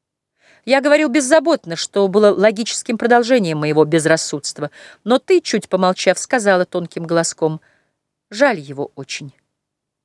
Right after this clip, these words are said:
Эти слова просочились в меня и, как чистый спирт, мгновенно разлились по всему телу. Если вдуматься,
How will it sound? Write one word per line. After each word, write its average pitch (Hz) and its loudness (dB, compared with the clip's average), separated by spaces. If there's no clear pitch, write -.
Эти 151 -12
слова 170 2
просочились 175 -4
в 160 -8
меня 170 2
и, 160 0
как - -4
чистый - -10
спирт, - -10
мгновенно 180 2
разлились 165 -2
по - -12
всему 175 -8
телу. 127 -8
Если 185 -4
вдуматься, 175 0